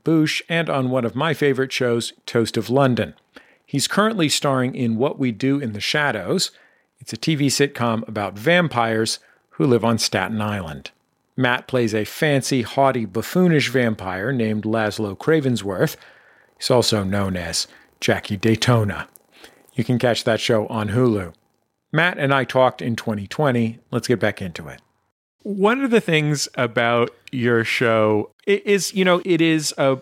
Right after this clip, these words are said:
a mockumentary that plays on the idea that vampires, while they are vampire-y, also live in the world, and I think these particular vampires are in Long Island, if I remember correctly.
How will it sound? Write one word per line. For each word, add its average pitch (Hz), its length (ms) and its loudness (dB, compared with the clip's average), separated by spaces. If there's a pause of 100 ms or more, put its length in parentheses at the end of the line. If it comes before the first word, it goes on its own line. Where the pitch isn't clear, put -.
(160)
a 139 100 0
mockumentary 131 1300 2 (100)
that 117 720 2 (640)
plays 185 380 4
on 170 120 2
the 147 140 2
idea 110 640 2
that 117 440 -2 (140)
vampires, 139 1080 -2
while 131 300 0
they 151 160 2
are 214 320 2
vampire-y, 120 1300 -2 (840)
also 175 760 4 (560)
live 147 420 0
in 160 120 0
the 160 80 2
world, 120 340 2
and 135 100 0
I 120 60 2
think 143 180 -2
these 135 200 2
particular 127 380 0
vampires 117 540 0
are 113 80 0
in 101 160 0
Long 107 260 2
Island, 90 440 -4
if - 120 -8
I 98 60 -2
remember 90 380 -4
correctly. 90 600 -8